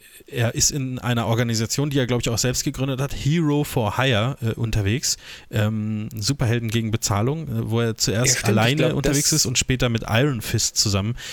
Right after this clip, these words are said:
Speaker 1: ähm, dort, äh, gegen Bezahlung,
Speaker 2: Da gibt's
Speaker 1: äh,
Speaker 2: auch eine
Speaker 1: Aufgaben
Speaker 2: Serie.
Speaker 1: löst. Und er war, ist sogar verheiratet mit Jessica Jones. Ähm, die hat er später, ähm,
Speaker 2: Oh,
Speaker 1: offensichtlich
Speaker 2: ja, ja,
Speaker 1: geheiratet.
Speaker 2: stimmt. Aha, ja,
Speaker 1: Steht
Speaker 2: stimmt.
Speaker 1: hier.
Speaker 2: Aber, aber
Speaker 1: Ähm,
Speaker 2: in der
Speaker 1: wird
Speaker 2: Jessica
Speaker 1: Mitglied
Speaker 2: Jones Serie sind sie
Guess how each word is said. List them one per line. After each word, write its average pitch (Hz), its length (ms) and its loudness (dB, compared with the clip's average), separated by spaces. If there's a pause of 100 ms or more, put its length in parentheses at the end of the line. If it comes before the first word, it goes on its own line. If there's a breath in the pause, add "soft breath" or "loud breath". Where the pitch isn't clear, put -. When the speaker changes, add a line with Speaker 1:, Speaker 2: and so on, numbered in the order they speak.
(280 loud breath)
Speaker 1:
ähm, 98 580 0
dort, 95 420 0
äh, 101 80 0
gegen 113 220 0
Bezahlung, 113 440 2
Speaker 2:
Da 117 80 2
gibt's 117 160 0
Speaker 1:
äh, 113 40 4
Speaker 2:
auch 110 60 4
eine 123 80 2
Speaker 1:
Aufgaben 101 260 2
Speaker 2:
Serie. 92 80 2
Speaker 1:
löst. 85 240 0 (400 loud breath)
Und 165 240 0
er 127 280 -2
war, 123 300 0
ist - 180 2
sogar 131 300 2
verheiratet 104 640 0
mit 92 180 -6
Jessica 98 340 0
Jones. 95 520 0 (760)
Ähm, 101 300 -4
die 107 100 2
hat 113 80 0
er 107 140 2
später, 113 540 0
ähm, 104 360 0 (640 loud breath)
Speaker 2:
Oh, 196 120 2
Speaker 1:
offensichtlich 165 420 6
Speaker 2:
ja, 180 60 4
ja, 175 120 4
Speaker 1:
geheiratet. 135 460 2
Speaker 2:
stimmt. - 140 -6
Aha, 131 220 2
ja, 139 140 2
Speaker 1:
Steht 139 120 2
Speaker 2:
stimmt. - 280 2
Speaker 1:
hier. - 60 0
Speaker 2:
Aber, 120 100 4 (340)
aber 127 200 4
Speaker 1:
Ähm, 127 100 2
Speaker 2:
in 135 140 2
der 139 100 4
Speaker 1:
wird 127 80 -2
Speaker 2:
Jessica 135 160 4 (140)
Speaker 1:
Mitglied 120 60 4
Speaker 2:
Jones 123 220 2
Serie 135 300 4
sind 131 220 0
sie 131 260 0